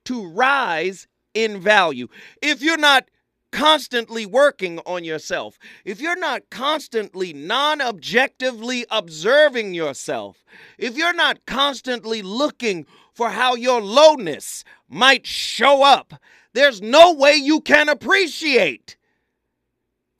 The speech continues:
rise in value. I'm talking internally, man. She better cook.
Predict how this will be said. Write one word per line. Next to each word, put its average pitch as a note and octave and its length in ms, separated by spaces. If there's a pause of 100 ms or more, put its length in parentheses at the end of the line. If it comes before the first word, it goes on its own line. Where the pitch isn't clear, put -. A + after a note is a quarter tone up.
rise G#3 600
in A3 180
value. G3+ 540 (3000)
I'm D#4+ 220
talking C4 480
internally, B3 760
man. D4+ 480 (2000)
She - 160
better D#3 220
cook. A3+ 340